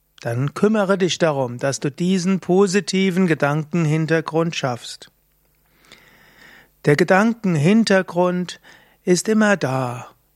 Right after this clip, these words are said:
und der ist wie der innere Dialog. Im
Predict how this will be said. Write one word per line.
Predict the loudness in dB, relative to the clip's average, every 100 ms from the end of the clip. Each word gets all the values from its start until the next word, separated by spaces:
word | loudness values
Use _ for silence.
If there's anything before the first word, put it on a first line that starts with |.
| _
und | 0 0 -2 -8 -4
der | 0 2 2 0
ist | -4 -4
wie | 0 2 4 2 -2 -16 -20 _ 0
der | 0
innere | 2 4 4 2 2
Dialog. | 2 2 2 0 -4 -6 -12 -20 _ _
Im | -14 -10 -8 -8 -12